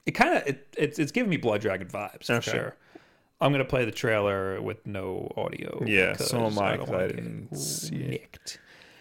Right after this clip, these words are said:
Speaker 1: It seems like some sort of apocalyptic thing is going
Speaker 2: Yeah.
Speaker 1: on.
Speaker 2: And apparent, did you beat Far Cry five?
Speaker 1: No.
Speaker 2: Okay.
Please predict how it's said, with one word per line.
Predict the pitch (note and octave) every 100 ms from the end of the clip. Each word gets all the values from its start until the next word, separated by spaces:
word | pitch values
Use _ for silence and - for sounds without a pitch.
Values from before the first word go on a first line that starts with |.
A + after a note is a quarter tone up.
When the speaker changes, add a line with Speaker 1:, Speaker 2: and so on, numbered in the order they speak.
| - _ _ -
Speaker 1:
It | C3
seems | - G3+ B3+
like | G#3+ F#3
some | - E3+
sort | E3+ D#3
of |
apocalyptic | C3 - C#3 D3 C#3+ B2+ C3+ - D3 -
thing | D3+ D3
is | C#3
going | D3 D3
Speaker 2:
Yeah. | C#3 B2 A#2
Speaker 1:
on. | D#3 E3 D#3+ - - _ _ _ _ _
Speaker 2:
And | D3 C#3+
apparent, | C3+ E3+ E3+ - - - - - - -
did | D#3
you | G#3
beat | A3
Far | A#3+ A#3+
Cry | - D#4
five? | - D4+ C#4+ -
Speaker 1:
No. | C#3+ A#2+ F#2+ - - _ _
Speaker 2:
Okay. | B2 A2+ F#2